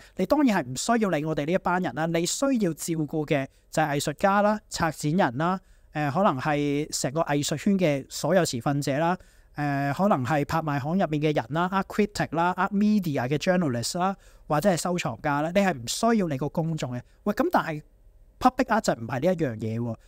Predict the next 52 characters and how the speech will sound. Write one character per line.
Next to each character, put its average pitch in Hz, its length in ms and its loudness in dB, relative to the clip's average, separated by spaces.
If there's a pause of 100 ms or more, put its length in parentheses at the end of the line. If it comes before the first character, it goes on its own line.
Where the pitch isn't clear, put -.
(140)
public - 280 0
art 262 160 4
你 185 80 0
係 156 60 0
佔 170 300 -4
用 143 160 -2
咗 160 140 -2
公 202 180 4
共 135 140 -4
空 151 220 -4
間， 151 160 2 (220)
個， 202 120 2
個 226 140 4
公-， 294 200 -2
公 302 260 4
共 180 160 -2
空 214 260 2
間， 208 200 4
即 240 100 0
係 214 80 0
唔 139 180 -4
好 165 60 2
用 156 200 2
右 139 180 4
翼 143 80 0
嘅 135 160 -2
角 139 200 -4
度 123 200 -2
啦， 143 120 0
用 147 140 -2
返 196 160 2
左 151 220 -2
翼 175 80 4
嘅 139 140 -2
角 131 160 -2
度， 120 200 -4 (320)
係 170 120 2
屬 185 140 -4
於 226 100 4
大 123 300 -2
家 156 400 2
㗎 151 120 -2
嘛， 139 220 -4
大 156 140 4
家 240 120 2
係 220 140 2
共 139 260 -2
同 117 220 -6
治 - 160 -6
理 131 80 2
㗎 135 260 0
嘛。 151 160 0